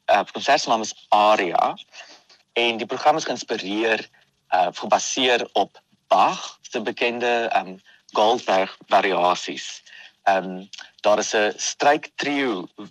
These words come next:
verwerking van hierdie, van hierdie werk. En dit begin met 'n verskriklike mooi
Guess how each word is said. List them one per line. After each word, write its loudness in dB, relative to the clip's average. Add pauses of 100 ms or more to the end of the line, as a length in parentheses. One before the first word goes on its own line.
(360)
verwerking 2
van -4
hierdie, -4 (280)
van -4
hierdie -6
werk. 0 (480)
En -8
dit -4
begin -2
met -2
'n -6
verskriklike -4
mooi -2